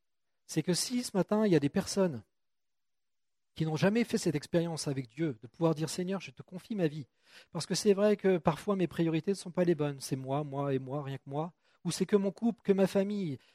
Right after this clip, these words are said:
J'aime bien passer que du temps dans ma famille et, et je t'ai oublié, Seigneur. Et s'il y a des personnes qui n'ont pas donné leur vie à Jésus et qui aujourd'hui disent, « Voilà, Seigneur, ma priorité, je veux que ce soit toi.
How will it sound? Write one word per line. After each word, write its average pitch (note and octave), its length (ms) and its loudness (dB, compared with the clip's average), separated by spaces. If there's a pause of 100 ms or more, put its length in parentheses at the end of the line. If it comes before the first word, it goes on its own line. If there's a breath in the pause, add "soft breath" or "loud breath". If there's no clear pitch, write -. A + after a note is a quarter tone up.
J'aime F#3 200 2
bien F#3+ 440 4
passer F3+ 300 2
que - 120 -4
du F#3 140 -4
temps G3+ 160 2
dans F#3 80 0
ma F3 140 4
famille F#3+ 440 0
et, F3 200 2
et - 20 0
je C#3 100 -2
t'ai - 120 -2
oublié, F#3 340 2
Seigneur. C3 580 -4 (680)
Et D#3 100 4
s'il - 140 2
y - 20 8
a A3 40 6
des G#3+ 100 4
personnes A3+ 340 0
qui G3 140 -4
n'ont F#3 100 2
pas G#3 140 8
donné F#3+ 240 4
leur F3+ 140 6
vie F#3+ 180 4
à F#3 40 8
Jésus D3+ 520 -2 (160)
et E3+ 80 2
qui A#3+ 120 4
aujourd'hui G3+ 360 2
disent, « F3 220 0
Voilà, D3 300 4
Seigneur, D#3 300 -2
ma C#3+ 140 0
priorité, D3 400 0
je C3 80 -4
veux B2 60 -8
que - 60 -20
ce - 60 -10
soit C3 220 -6
toi. C3 320 -6